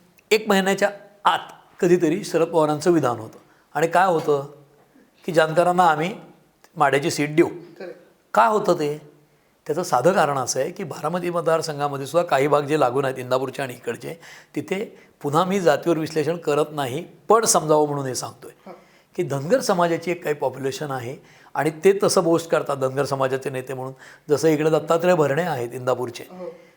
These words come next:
Speaker 1: तर त्यातली काही मतं, कारण शरद पवार पुण्यात लक्ष घालतायत.
Speaker 2: हम्म.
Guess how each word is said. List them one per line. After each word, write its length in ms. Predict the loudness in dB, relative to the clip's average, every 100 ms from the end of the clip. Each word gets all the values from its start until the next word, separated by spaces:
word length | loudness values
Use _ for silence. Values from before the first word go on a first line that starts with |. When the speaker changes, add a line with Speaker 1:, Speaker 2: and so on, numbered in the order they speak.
| _ -6
Speaker 1:
तर 40 |
त्यातली 540 | 0 0 0 -2 -2
काही 220 | 2 2 2
मतं, 200 | -4 0
कारण 260 | 0 0 -6 -14
शरद 300 | -6 -2 -2
पवार 480 | 2 2 4 2 0 -12 -20 -2
पुण्यात 200 | 2 2
लक्ष 260 | 2 2 2
घालतायत. 360 | 2 0 -6 -10 _ -20
Speaker 2:
हम्म. 140 | -20